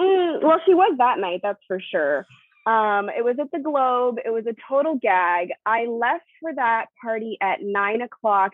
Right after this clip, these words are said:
and came home at seven in the morning, Tony. It was crazy. Listen, I am, um, I am a in bed on time, up early doing my yoga type of girl. I am not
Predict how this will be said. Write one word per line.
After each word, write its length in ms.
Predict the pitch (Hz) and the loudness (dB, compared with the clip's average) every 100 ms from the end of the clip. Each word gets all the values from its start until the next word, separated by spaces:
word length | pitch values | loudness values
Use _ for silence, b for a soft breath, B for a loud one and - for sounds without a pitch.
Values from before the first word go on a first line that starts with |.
| - | -4
and 160 | 202 202 233 | -8 -8 -6
came 180 | 220 214 | -6 -4
home 260 | 214 196 | -2 -2
at 100 | - _ - | -4 _ 0
seven 260 | 196 190 196 | 2 2 2
in 80 | 190 | 2
the 60 | |
morning, 420 | 185 175 170 160 160 | 0 0 -2 -4 -6
Tony. 340 | - 160 160 151 | -4 -2 -2 0
It 180 | 196 202 | 2 2
was 240 | 196 190 180 _ B B B B B B - | 6 4 4 _ B B B B B B -8
crazy. 880 | - - 254 277 294 277 311 311 294 | -2 4 6 8 6 6 6 6 4
Listen, 440 | 262 294 285 277 220 | 4 4 4 2 4
I 260 | 202 269 330 - | 2 2 0 0
am, 200 | 285 277 | 0 0
um, 380 | 247 233 220 208 - | 0 0 -2 -12 -6
I 140 | 240 269 | -4 -4
am 180 | 302 277 | -2 -4
a 100 | - | -4
in 220 | 254 294 | -4 -2
bed 200 | 277 262 254 | 2 0 0
on 260 | 233 247 262 - | -4 -8 -12 -14
time, 240 | 247 226 220 - | -6 -6 -4 -2
up 120 | 226 - | -2 -2
early 280 | 233 240 226 | -4 -4 -4
doing 340 | 226 220 214 | -2 0 0
my 100 | 190 | -2
yoga 380 | 185 196 214 220 - | -2 -2 -2 -4 -8
type 140 | 208 - | -10 -8
of 100 | 180 | -6
girl. 460 | 220 254 330 403 440 B B B - | 0 4 6 4 2 B B B 0
I 180 | 233 | 2
am 280 | 247 233 226 | 2 0 0
not 380 | 226 240 285 302 | 2 2 2 0